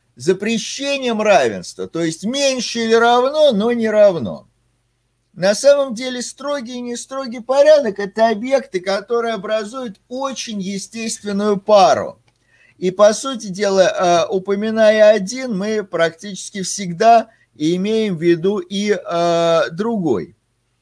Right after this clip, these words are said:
Значит, давайте сейчас я вначале докажу, что каждый строгий порядок,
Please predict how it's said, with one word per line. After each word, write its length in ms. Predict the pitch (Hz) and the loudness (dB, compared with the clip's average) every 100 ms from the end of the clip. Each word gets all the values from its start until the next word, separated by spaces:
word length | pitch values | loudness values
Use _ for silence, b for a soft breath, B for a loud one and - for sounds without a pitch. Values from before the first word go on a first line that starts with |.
| _ _ _ - | _ _ _ -6
Значит, 540 | 170 202 202 208 185 | 0 2 0 -6 -2
давайте 680 | 214 240 277 262 - 220 180 _ _ _ _ _ _ _ _ _ _ - | 0 2 2 0 -2 -2 -4 _ _ _ _ _ _ _ _ _ _ -14
сейчас 480 | - 160 208 202 196 | -12 -6 -2 -2 0
я 140 | 180 | 0
вначале 500 | 185 190 185 202 196 | 0 -2 -2 -2 -2
докажу, 560 | 180 185 196 202 262 247 | -2 0 0 0 -4 -10
что 300 | - 185 175 | -4 -2 -2
каждый 480 | 214 214 180 185 | 2 2 2 -6
строгий 420 | 180 - 196 185 196 | -8 -4 -4 -4 -6
порядок, 720 | 202 214 240 262 175 123 | -2 0 2 0 -2 -4